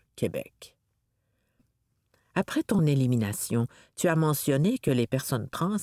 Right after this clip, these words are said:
existaient depuis toujours, que vous ne vous en alliez nulle part et que les gens doivent s'habituer à vous voir dans leur télé. Pourquoi était-ce important pour toi de passer ce message ?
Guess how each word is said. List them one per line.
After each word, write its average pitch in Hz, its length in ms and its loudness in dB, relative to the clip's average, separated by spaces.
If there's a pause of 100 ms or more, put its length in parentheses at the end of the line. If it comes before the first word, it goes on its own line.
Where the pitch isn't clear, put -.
existaient 127 560 -2
depuis 117 280 -4
toujours, 147 600 -6 (800)
que 202 120 2
vous 180 200 0
ne 170 120 2
vous 147 280 0
en 139 140 2
alliez 123 500 2
nulle 131 360 0
part 226 580 -6 (560)
et 196 160 0
que 220 80 0
les 165 220 2
gens 151 200 0
doivent 127 300 0
s'habituer 143 840 -2
à 127 80 0
vous 135 160 2
voir 143 320 0
dans 147 220 0
leur 139 220 -2
télé. 104 440 -4 (520)
Pourquoi 302 400 -4
était-ce 165 400 0
important 131 520 -2
pour 120 220 -4
toi 117 320 -2 (400)
de 139 140 2
passer 135 480 0
ce - 160 -2
message ? 110 800 -4